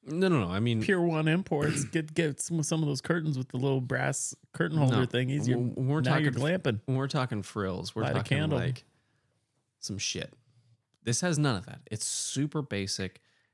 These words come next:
Speaker 1: It is basically the least amount of money you can pay for a travel trailer. 'Cause we wanted to do that in the event that it just didn't work,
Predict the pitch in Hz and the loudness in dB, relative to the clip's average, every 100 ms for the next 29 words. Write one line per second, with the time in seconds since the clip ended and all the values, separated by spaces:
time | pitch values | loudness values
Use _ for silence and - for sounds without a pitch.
0 | _ _ 123 117 - 104 101 95 92 95 | _ _ -4 -4 -4 -4 -2 -2 -4 -6
1 | - - _ _ - 147 - 170 147 117 | -8 -12 _ _ -4 -2 -2 -2 0 0
2 | 107 120 123 117 113 107 95 95 95 92 | 0 0 -2 -2 -2 -2 -4 -6 -6 -8
3 | 120 110 95 90 - - 101 87 - - | -6 -6 -6 -10 -14 -12 -10 -10 -12 -14
4 | 76 - - - - 65 60 135 - - | -12 -12 -14 -14 -14 -14 -12 -16 -20 -20
5 | _ - 156 196 190 285 220 131 - _ | _ -4 -2 -2 -2 -2 -2 -2 -6 _
6 | _ - - - 180 139 82 92 131 _ | _ -20 -14 -2 2 2 0 -4 -4 _
7 | _ _ _ _ - 127 127 107 104 113 | _ _ _ _ 2 2 4 0 0 -2
8 | - 104 113 110 120 107 78 55 - - | -2 -4 -2 -2 0 -2 -2 -8 -12 -14